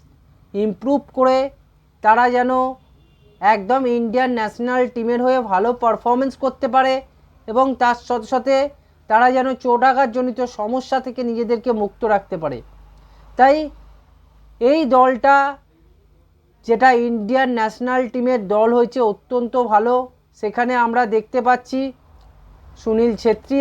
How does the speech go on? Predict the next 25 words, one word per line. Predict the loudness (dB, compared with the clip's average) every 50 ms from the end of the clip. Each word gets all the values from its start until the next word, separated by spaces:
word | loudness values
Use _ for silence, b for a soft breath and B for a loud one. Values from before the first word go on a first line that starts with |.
| 2 2
আছে, | 2 0 -2 0 0 -2 -4 -8 -18 _ _ _ _ -20 _ -20 _ -8
জিতিন | -8 -6 -4 -4 -4 -2 -2 -2
এমএস | 0 0 0 0 0 0 -2
আছে, | -2 0 0 0 0 0 -2 -6 _ _ _ _ _ _ _ _ _ _ _ _
সন্দেশ | -4 -2 -2 0 0 0 0 0 0 -2
ঝিঙ্গান | -2 0 0 2 2 2 2 0 -2
আছে, | -2 -2 0 -2 -2 -2 -6 _ _ _ _ _ _ _ _ _ -6
প্রত্যেকেই | -4 -4 -4 -4 _ -4 -4 -4 -2 0 0 0 0 0 0 0
যোগ্য | -2 -2 -2 -2 0 0 0 0 -2
প্লেয়ার | -2 0 2 4 4 4 2 0 -4 _ _ _ _ _ _ _ _ _ -8
এবং | -2 2 4 4 4 4 0 -4 -12 _ _ _ _ _ _ _ _ _ -18
ছাংতের | -10 -6 -6 -4 -4 -4 -2 -2 -2 -2 0
মতো | -2 -2 0 0 0 0 -2 -4
প্লেয়ার | -2 2 2 2 2 0 -2
কিন্তু | -6 -8 -6 -4 -2 -2 -2 -2
এসেছে | 0 -2 -4 -4 -2 -2 -2 -2 -4 -6 _ -6 -4
এই | -4 -2 0 0
দলে। | 0 2 2 0 0 -2 -6 _ -18 -16 -16 -16 -16 -18 -16 -6
তাই | -2 0 0 2 2 2
বোঝাই | 2 2 2 4 2 2
যাচ্ছে | 0 0 -2 -6 -8 -6
যে | -6 -6 -6
এই | -6 -4 -2 -2
দলটা | 0 0 0 0 2 4 4 4 4 2 -2 -8 _ _ _ _ _ _ _ _ _ _ _ _ _ _ -12
ভালো | -8 -4 0 0 2 4 4